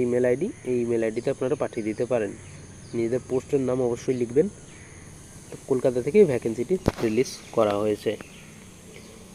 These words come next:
পরবর্তী ভ্যাকেন্সিটি রিলিজ করা হয়েছে The Assembly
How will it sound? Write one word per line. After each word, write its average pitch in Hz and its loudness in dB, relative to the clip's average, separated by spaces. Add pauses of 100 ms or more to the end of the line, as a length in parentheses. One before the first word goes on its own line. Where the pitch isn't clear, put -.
(120)
পরবর্তী 151 6 (120)
ভ্যাকেন্সিটি 139 0 (120)
রিলিজ 117 2 (100)
করা 113 6
হয়েছে 123 2 (480)
The 117 4 (100)
Assembly 151 2